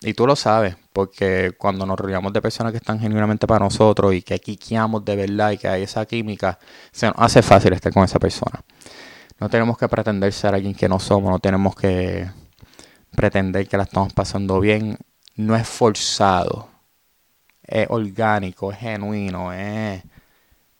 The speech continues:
chilling, o sea, y que un-, uno, uno, uno lo sabe y muchas veces tenemos miedo de salir de ahí, como dije, miedo, eh,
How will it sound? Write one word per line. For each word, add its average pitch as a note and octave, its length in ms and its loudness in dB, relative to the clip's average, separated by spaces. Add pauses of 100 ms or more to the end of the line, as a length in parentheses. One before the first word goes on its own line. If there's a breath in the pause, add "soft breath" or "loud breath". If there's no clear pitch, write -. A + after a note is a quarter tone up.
(800)
chilling, F#2+ 920 -14
o - 40 -20
sea, F2+ 400 -12 (1300 soft breath)
y F#2+ 420 -8 (180)
que A#2+ 80 -6
un-, A#2 200 -2
uno, B2 240 -4
uno, B2 200 -6
uno B2+ 200 -8
lo D3 100 -2
sabe A#2+ 360 2
y G2+ 100 -6
muchas G#2+ 340 -6
veces B2+ 220 -2
tenemos A#2 280 -4
miedo A#2 320 0
de A2 60 -2
salir G#2 280 -6
de A2 120 -4
ahí, A2+ 200 -2
como G2+ 340 -10
dije, A2 320 -4 (720 soft breath)
miedo, G#2+ 600 -2 (1200)
eh, F2+ 640 -6